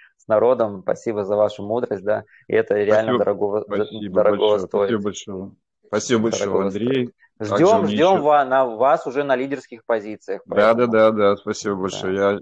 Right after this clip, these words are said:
Speaker 2: ощущаю, чувствую. Мне ещё дополнительный вопрос к этому. Вот щас начинает у нас уже работать европейская и испанская площадки.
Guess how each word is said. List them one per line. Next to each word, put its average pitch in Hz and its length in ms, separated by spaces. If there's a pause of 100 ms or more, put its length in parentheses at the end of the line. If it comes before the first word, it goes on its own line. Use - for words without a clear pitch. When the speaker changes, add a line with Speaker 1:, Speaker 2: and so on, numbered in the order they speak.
Speaker 2:
ощущаю, 101 540
чувствую. 90 420
Мне 120 160
ещё 123 240
дополнительный 104 520
вопрос 127 380
к - 60
этому. 92 320 (420)
Вот 95 100
щас 123 220
начинает 110 460
у 101 60
нас 98 260 (640)
уже 101 220
работать 98 400
европейская 98 600
и 95 40
испанская 95 440
площадки. - 580